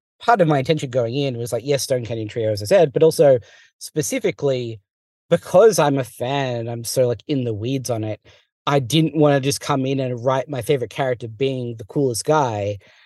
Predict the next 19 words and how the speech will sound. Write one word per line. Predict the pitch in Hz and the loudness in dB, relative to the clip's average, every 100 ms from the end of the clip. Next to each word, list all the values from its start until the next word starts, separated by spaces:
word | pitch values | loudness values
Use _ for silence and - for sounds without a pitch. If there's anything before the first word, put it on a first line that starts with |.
| _ _ - | _ _ -2
I | 147 | 0
actually | 151 - 139 | 0 0 0
went | 127 139 | 0 -2
in | 131 | -4
being | 123 | -4
like, | 120 | -6
"All | 175 | 0
right, | 165 | 0
here's | 151 226 320 | 0 -4 -2
my | 196 | 0
least | 131 151 - | 0 -4 -2
favorite | 131 117 - | -4 -4 -10
character | 117 117 110 113 | -10 -10 -8 -8
of | 101 | -8
this | 104 92 - _ - - | -8 -10 -14 _ -20 -12
group, | 85 - - | -10 -10 -10
and | 113 | -8
that's | 113 127 120 | -6 -4 -4
Rocky. | 104 - 69 | -6 -8 -14